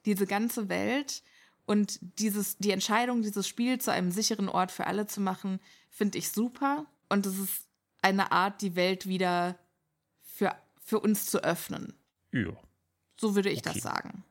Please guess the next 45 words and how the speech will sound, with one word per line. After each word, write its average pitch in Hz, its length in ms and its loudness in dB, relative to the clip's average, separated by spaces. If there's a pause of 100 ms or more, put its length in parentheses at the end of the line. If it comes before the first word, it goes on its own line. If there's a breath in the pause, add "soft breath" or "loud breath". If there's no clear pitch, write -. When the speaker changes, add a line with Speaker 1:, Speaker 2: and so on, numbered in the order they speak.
(100)
Speaker 1:
Und 226 340 2
jetzt 247 280 0
aber 240 260 2
wirklich 269 500 -4
ab 269 120 4 (380)
in 320 200 4
die 269 180 6
dritte 233 380 2
Aufgabe, 208 640 0
denn 190 160 0
das 214 220 0
ist - 380 -4
der 196 220 0
Titel 240 340 0
dieses 196 580 0
Kapitels, 190 680 0
das 180 180 -4
wir 180 120 -2
heute 175 220 -2
behandeln. 165 480 -2 (500)
Mal 240 160 6
gucken, 285 280 0
ob 196 160 2
wir - 80 10
Speaker 2:
Genau. - 80 8
Speaker 1:
es 110 40 4
bis 247 140 2
zur 240 100 0
dritten 226 260 0
Aufgabe 214 380 0
schaffen. - 420 -6
Speaker 2:
Vielleicht 139 440 2
kurz - 340 2
für - 200 -2
den 151 120 2
Anfang, 160 480 0 (140)
die 117 280 -6
Kapitel 151 540 -2
werden 120 260 0
ja 113 140 -2
auch - 120 -6
immer 107 240 -2
länger, 85 300 -4
ne? 139 300 0
Also 117 280 2